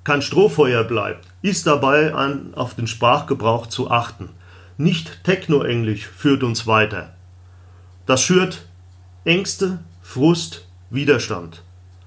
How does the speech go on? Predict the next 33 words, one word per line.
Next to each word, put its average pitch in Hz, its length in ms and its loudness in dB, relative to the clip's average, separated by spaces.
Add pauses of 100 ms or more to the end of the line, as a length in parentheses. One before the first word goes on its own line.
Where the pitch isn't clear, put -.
(160)
Sondern 139 400 2
es - 180 -6
ist - 400 -4
eine 135 160 0
Sprache 143 520 0
zu 147 120 -8
verwenden, 139 640 -2 (100)
die 120 120 -2
nah 131 240 4
bei 143 160 2
den 127 160 -2
Menschen 139 340 -2
ist, - 320 -10 (380)
die 131 80 0
die 127 100 2
Mitarbeiterinnen 151 560 4
und 131 60 2
Mitarbeiter 135 500 0
verstehen, 139 640 -2
die 131 100 -2
sie 123 160 -2
mitnimmt, 143 720 -2 (380)
die 131 100 2
Motivation 147 760 2
erzeugt 151 640 2
und 147 80 -2
nicht 147 240 -4
zusätzlich 170 720 -2 (300)
eine 120 260 -2
Wand 170 220 0
schafft - 500 -4 (540)
zwischen 151 420 -2
denen, 165 420 2